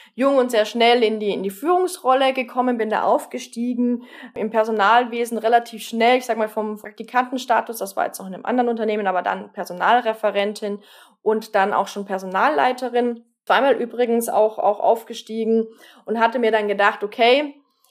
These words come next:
ich nehme mir das Thema zu Herzen und ich starte in der Zusammenarbeit mit jungen weiblichen Führungskräften. So,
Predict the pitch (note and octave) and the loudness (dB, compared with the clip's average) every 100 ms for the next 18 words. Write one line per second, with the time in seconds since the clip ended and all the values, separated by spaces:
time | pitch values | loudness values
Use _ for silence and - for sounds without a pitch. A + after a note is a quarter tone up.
0 | _ A#3 A3+ B3+ D#4+ C#4+ B3+ A#3+ A#3+ - | _ -6 0 2 2 2 2 2 0 -8
1 | _ _ - B3+ C4+ B3+ A#3 - _ - | _ _ -2 2 4 6 4 -2 _ -12
2 | G#3 A#3 D4+ - F4 F4 C4 B3 B3 B3 | 0 4 4 0 -6 -2 2 4 2 0
3 | - A#3+ B3 - - - - - F#3 G#3 | -4 -2 -4 -6 -16 -16 -6 2 4 4
4 | - - C4+ C4 B3+ - _ _ _ _ | 4 2 4 4 0 -8 _ _ _ _
5 | - C4 C#4 C#4 A3 G#3 A3+ A#3+ - G3+ | 0 4 2 0 0 2 4 2 2 0
6 | G3 G3 G3+ G3+ G3 G3+ G#3+ G3+ E3+ - | 4 4 4 -2 -2 0 0 0 0 -2
7 | G3 G3 F#3+ A3 G#3 G3+ - - - - | -6 -10 -6 0 0 -2 -8 -18 -20 -20
8 | _ - _ _ _ _ _ _ - G3+ | _ -20 _ _ _ _ _ _ 0 2
9 | E3 | 2